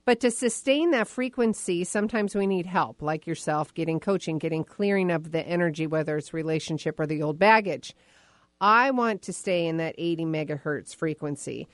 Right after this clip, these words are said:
Meditation, eating correctly, all of that. I want to talk to you about what energy looks like to you. How can we educate the audience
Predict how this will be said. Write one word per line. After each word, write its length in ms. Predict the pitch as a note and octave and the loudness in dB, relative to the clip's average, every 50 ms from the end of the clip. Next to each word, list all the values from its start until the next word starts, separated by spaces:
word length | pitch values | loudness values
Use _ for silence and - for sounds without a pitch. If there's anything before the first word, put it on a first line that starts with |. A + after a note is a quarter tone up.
| _ _ - - _ _ | _ _ -20 -20 _ _
Meditation, 1080 | E3+ F3 F#3 F#3 F3+ F#3 - - - - G3 G3+ G3+ G3+ - - F#3 D#3+ C#3+ C#3+ B2+ - - | 2 4 4 6 4 4 0 0 -4 0 0 0 0 0 -2 -2 -2 -2 -2 -2 -4 -6 -2
eating 320 | F3+ G3 G#3 G3+ F#3+ F#3 | 0 2 2 4 2 2
correctly, 580 | - - - F3 D#3+ D3 D3 - - D#3 D3+ - | 0 0 0 2 2 2 0 0 -2 -4 -4 -2
all 260 | - D#3+ F3 F3+ G3 G3 | -2 0 2 2 2 0
of 80 | F3+ F3 | -2 -2
that. 340 | D#3 D3 C3+ B2 A#2 - - _ _ - - - - _ | -2 -2 -2 -2 -4 -8 -14 _ _ -20 -20 -20 -10 _
I 140 | - A#3+ D4+ | 4 4 4
want 180 | E4+ F#4+ F#4 | 6 4 2
to 60 | F4+ - | 0 -2
talk 300 | - B3 C#4 B3+ C4 - | 0 0 0 0 0 -2
to 140 | - - A3+ | -8 -8 -6
you 260 | G#3+ A3+ A3+ A#3 A3+ | -2 0 0 2 0
about 420 | G#3 F#3 G3 F#3 F#3 F#3 F3 D#3+ | 0 2 2 2 4 2 2 0
what 400 | - E3+ E3 E3+ F#3 G#3 A#3 - - | -4 -8 -4 -2 0 0 0 -2 -2
energy 460 | - G3+ G3+ G3 G3 F3+ E3+ F#3 F3+ F3 | -2 0 0 0 0 0 -2 -4 -4 -4
looks 420 | E3 D#3+ E3 F3+ F#3+ - - - | -4 -4 -2 -2 -4 -4 -6 -4
like 240 | G3 F3 E3+ D#3+ - | -2 -2 -2 -4 -8
to 140 | - - G3 | -12 -10 -8
you. 240 | F3+ F3+ F3 E3+ D#3+ | -4 -2 0 0 -2
How 300 | D3+ - G#3+ A3 B3+ D#4+ | -2 0 2 2 2 2
can 260 | E4 - F4 D4 B3+ | 0 0 2 2 4
we 260 | A#3+ A#3 A#3 A#3 G#3+ | 4 4 2 2 2
educate 520 | - F#3 G3 F#3+ G#3 F#3+ - A3 G3 F#3+ - | 2 0 0 0 -2 -4 -2 -2 -2 0 -2
the 100 | D#3 - | -4 -2
audience 800 | - E3+ F3 F3+ F3+ E3+ E3+ E3 E3 E3 E3+ D#3 - - - | 2 2 2 2 2 2 0 2 2 0 -2 -4 -8 -14 -20